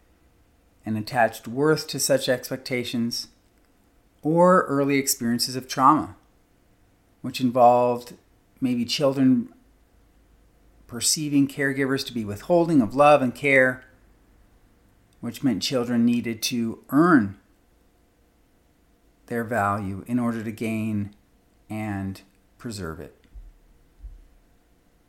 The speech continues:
So over time, this may develop into an approach to life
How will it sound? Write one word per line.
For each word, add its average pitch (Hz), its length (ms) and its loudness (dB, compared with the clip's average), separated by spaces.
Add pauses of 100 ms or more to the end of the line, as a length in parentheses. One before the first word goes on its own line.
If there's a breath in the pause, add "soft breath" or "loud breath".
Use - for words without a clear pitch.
(1040)
So 135 120 -6
over 156 200 2
time, 175 500 4
this 156 180 2
may 156 120 6
develop 139 400 2
into 143 260 -2
an 123 80 2
approach 165 500 2
to 196 100 -4
life 120 540 6